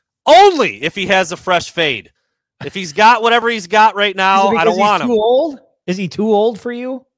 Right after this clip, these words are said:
Speaker 2: Is that what it is?
Speaker 1: I
Speaker 2: He's
Speaker 1: just,
Speaker 2: just old
Speaker 1: I,
Speaker 2: at this point.
Speaker 1: I
Speaker 2: He's just,
Speaker 1: really
Speaker 2: he's
Speaker 1: wa-
Speaker 2: just old.
Speaker 1: I really wonder what he would look like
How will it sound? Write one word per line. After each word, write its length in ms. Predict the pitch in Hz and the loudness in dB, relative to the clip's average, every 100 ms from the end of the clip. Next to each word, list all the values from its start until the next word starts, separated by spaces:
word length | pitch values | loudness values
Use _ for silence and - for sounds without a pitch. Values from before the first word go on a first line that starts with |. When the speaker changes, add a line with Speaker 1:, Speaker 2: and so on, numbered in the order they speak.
| _ | _
Speaker 2:
Is 80 | 147 | -4
that 120 | 202 | -2
what 120 | 214 226 | 0 0
it 100 | 226 | -2
is? 320 | 233 269 - _ _ _ _ _ _ _ _ _ _ _ _ _ _ | -6 -8 -18 _ _ _ _ _ _ _ _ _ _ _ _ _ _
Speaker 1:
I 140 | 170 | 0
Speaker 2:
He's 80 | 151 | 0
Speaker 1:
just, 200 | 262 - | -4 -4
Speaker 2:
just 60 | 170 | -4
old 100 | 208 | -4
Speaker 1:
I, 60 | 185 | -4
Speaker 2:
at 100 | 110 | -6
this 160 | - - | -18 -20
point. 140 | - | -8
Speaker 1:
I 160 | 156 196 | 0 2
Speaker 2:
He's 60 | 240 | 2
just, 80 | 254 | 0
Speaker 1:
really 220 | 269 254 | -4 -4
Speaker 2:
he's 80 | 190 | -6
Speaker 1:
wa- 80 | 226 | -8
Speaker 2:
just 80 | - | -4
old. 540 | 226 311 117 87 _ _ - | -4 -4 -8 -18 _ _ 0
Speaker 1:
I 160 | 180 | 0
really 340 | 214 233 240 226 | 2 -2 -4 -4
wonder 480 | 196 196 190 190 | -2 -2 -2 -6
what 240 | 170 165 151 | -4 -4 -4
he 180 | 170 180 | -10 -10
would 200 | 165 135 | -12 -8
look 200 | 156 - | -10 -6
like 400 | 139 131 113 | -6 -6 -10